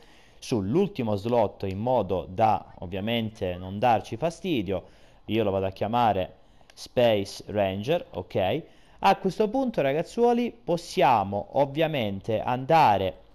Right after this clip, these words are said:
a selezionare le tute, quelle da motociclista, ok? Perché hanno ovviamente i guantoni, quindi le tute da motociclista, queste qua,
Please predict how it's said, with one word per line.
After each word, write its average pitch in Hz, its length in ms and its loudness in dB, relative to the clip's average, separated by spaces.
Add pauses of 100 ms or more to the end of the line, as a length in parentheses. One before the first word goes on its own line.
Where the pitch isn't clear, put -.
(680)
a 143 160 6
selezionare 120 920 0
le 180 260 0
tute, 117 580 -2
quelle 120 400 0
da 101 300 2
motociclista, 107 1120 -4
ok? 107 420 0 (380)
Perché 117 560 0
hanno 123 580 2
ovviamente 110 760 -2
i 117 120 -2
guantoni, 98 720 -2
quindi 101 360 -6
le 101 160 -4
tute 120 480 -2
da 117 160 0
motociclista, 104 840 -4
queste 107 360 -6
qua, 98 260 0